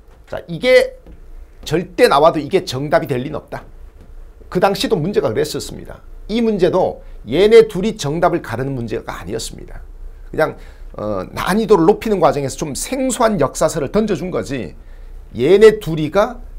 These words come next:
정답을 결정하는 그런 키가 되는 것은 아니었습니다. 저는 칠준생들은 요 두 개, 어, 봐주는 게 좋겠고, 구준생들은 사실 이 두 개는, 어, 시험에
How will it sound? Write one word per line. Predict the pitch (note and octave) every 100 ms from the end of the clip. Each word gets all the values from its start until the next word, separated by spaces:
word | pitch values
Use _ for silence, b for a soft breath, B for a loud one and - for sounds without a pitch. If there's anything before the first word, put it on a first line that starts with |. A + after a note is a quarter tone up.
| -
정답을 | - D#3 F#3 F3+ F3+
결정하는 | E3+ E3+ E3 C#3 B2+ A#2+
그런 | A#2 C3 -
키가 | - - F#3+ F#3 F3 -
되는 | B2+ A#2+
것은 | A#2 F#2 - F3
아니었습니다. | - A#2 - - A2+ - -
저는 | - D3 D3+ B B B B
칠준생들은 | - G3 B3 B3 A3 G3+ F#3+ G3 G3+ G#3 G3+ -
요 | B2+ D3+
두 | D3+
개, | D3 G#2+ - - - -
어, | - -
봐주는 | A#2 D3+ E3 D#3+
게 | -
좋겠고, | D3 - G#2 - -
구준생들은 | - C#3 G#3 G3 E3 D3+ G3+ G#3+ -
사실 | - - - D#3 -
이 | E3+
두 | E3+ C3
개는, | B2 D#3 A2 - b b b
어, | - -
시험에 | - G3+ D#3